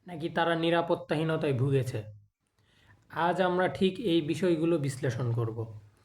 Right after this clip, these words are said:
গত কয়েকদিন আগে দেবপ্রিয় ভট্টাচার্য বাংলাদেশের প্রথম আলো এবং ডেইলি স্টারের অফিসে হামলার <clears throat> ও ভাঙচুরের প্রতিবাদে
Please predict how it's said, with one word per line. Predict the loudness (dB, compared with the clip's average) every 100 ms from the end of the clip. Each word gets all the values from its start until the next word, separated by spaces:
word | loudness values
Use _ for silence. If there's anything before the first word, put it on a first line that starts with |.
| _ -20 -20 -20 -12 0
গত | 2 4
কয়েকদিন | 4 4 4 2 2
আগে | 2 0
দেবপ্রিয় | 0 2 2 0 0 2
ভট্টাচার্য | 2 0 0 0 0
বাংলাদেশের | 0 0 0 0 0 -2
প্রথম | -2 -4 -2 0
আলো | 2 4
এবং | 4 4 0 -2 -6 _ _ -12
ডেইলি | -2 2 2 2
স্টারের | 0 0 4 2
অফিসে | 2 -2 0 -2 2 2
হামলার | 2 0 0 2 2 0 -4 _ _
<clears throat> | 4 4 2
ও |
ভাঙচুরের | 0 0 -2 -2 0 0
প্রতিবাদে | 0 -2 0 0 0 -2